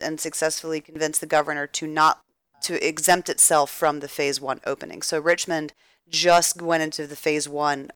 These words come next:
on this Friday just gone. So my brewery, which is in the city, wasn't even able to have outdoor seating until Friday. So we haven't even talked about it yet. We're a little bit behind the rest of the state, and I think the rest of the state's a little bit behind the rest of the country. So it's not even come up yet.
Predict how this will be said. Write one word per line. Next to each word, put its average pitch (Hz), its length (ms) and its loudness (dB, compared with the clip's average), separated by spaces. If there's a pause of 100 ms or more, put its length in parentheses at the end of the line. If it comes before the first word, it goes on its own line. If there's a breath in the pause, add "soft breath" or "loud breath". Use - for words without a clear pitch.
(160)
on 143 280 -2
this 143 180 -6
Friday 143 320 2
just - 280 -8
gone. 135 340 -2 (440)
So 147 640 0 (300)
my 156 160 2
brewery, 156 320 4
which 147 180 0
is 151 60 -4
in 143 80 -8
the 143 80 -10
city, 143 500 -2 (400)
wasn't 165 320 0
even 147 200 -8
able 147 380 -4
to 139 300 -8
have 139 280 -2
outdoor 143 360 -2
seating 143 360 -6
until 139 340 -10
Friday. 135 500 0 (320 loud breath)
So 190 180 2
we 180 160 0
haven't 180 220 6
even 143 140 -6
talked 139 240 -4
about 139 180 -2
it 131 60 -6
yet. 143 260 0
We're 165 80 0
a 165 60 4
little 160 100 2
bit 151 160 -6
behind 147 320 -4
the 139 60 -4
rest 143 160 0
of - 40 -10
the 147 60 -6
state, 151 280 0
and - 40 -16
I 143 40 -10
think 147 160 -10
the 151 40 -8
rest 147 160 -4
of - 40 -10
the 147 100 -6
state's 127 280 -2
a - 40 -10
little 143 100 -2
bit - 60 -10
behind 139 220 -8
the 131 40 -8
rest - 160 -6
of - 60 -20
the 143 60 -12
country. 131 440 -10
So 135 380 -4
it's - 260 -8
not 147 160 -8
even 147 160 -8
come - 160 -18
up 151 160 -12
yet. 247 220 -6